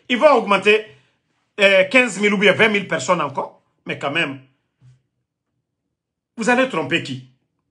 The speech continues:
l'effectif des, des, des fonctionnaires qui sont là, vous êtes incapable de les payer. Et vous nous parlez que oui, vous avez recruté dix mille, quinze mille personnes.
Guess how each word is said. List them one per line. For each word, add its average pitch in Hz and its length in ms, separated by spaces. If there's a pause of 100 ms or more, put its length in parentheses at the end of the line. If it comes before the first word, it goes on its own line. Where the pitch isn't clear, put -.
(560)
l'effectif 269 500
des, 175 300 (180)
des, 185 300
des 180 400
fonctionnaires 233 440
qui 170 80
sont 147 160
là, 156 220 (120)
vous 175 160
êtes - 260
incapable 285 600
de 196 80
les 180 140
payer. 202 520 (1700)
Et 320 80
vous 294 180
nous 277 120
parlez 320 320
que 285 80
oui, 302 260
vous 233 160
avez 262 200
recruté 285 440 (200)
dix 294 200
mille, 277 200
quinze 302 260
mille 277 160
personnes. 277 380